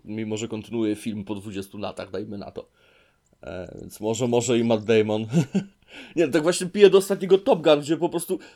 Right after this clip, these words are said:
zas-, jakim cudem ten gość ma, ile on ma? Pięćdziesiąt lat? Sześćdziesiąt lat?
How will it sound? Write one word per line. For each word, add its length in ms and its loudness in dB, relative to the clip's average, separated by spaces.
zas-, 240 -8
jakim 400 -2
cudem 300 -2
ten 160 -2
gość 200 0
ma, 120 -2
ile 160 0
on 80 2
ma? 80 -2
Pięćdziesiąt 520 -8
lat? 180 -4
Sześćdziesiąt 560 -4
lat? 240 -4